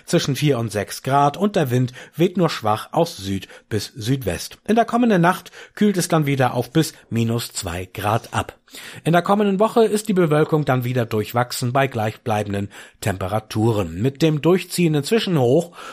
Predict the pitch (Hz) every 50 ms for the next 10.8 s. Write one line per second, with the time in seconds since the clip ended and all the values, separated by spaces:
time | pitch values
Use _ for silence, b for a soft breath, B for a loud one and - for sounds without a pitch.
0 | B B - - 196 233 226 190 180 175 - - 147 151 160 156 - 151 156 135
1 | 123 120 117 123 151 180 180 - - - - 151 160 160 147 147 123 135 135 135
2 | 135 127 123 123 - - 139 143 143 139 131 127 131 120 123 123 113 120 117 120
3 | 117 113 113 B B B B B B - 131 127 - 139 131 120 - - 110 120
4 | 117 110 110 117 107 107 113 - - - 156 147 120 120 123 120 120 117 - -
5 | 127 120 123 113 110 110 110 117 127 165 175 - - 180 180 180 185 185 175 180
6 | B B B B - 214 220 202 214 - - 190 180 - 185 165 - 170 165 156
7 | 143 127 131 208 202 - 139 135 139 139 - - - 139 123 123 127 123 B B
8 | B B - 220 208 - - 165 160 156 147 127 143 131 123 120 113 120 120 -
9 | - 110 113 113 113 113 107 104 104 - - - - 131 139 - - 147 139 151
10 | 180 214 196 170 151 139 123 123 123 143 - - - 135 131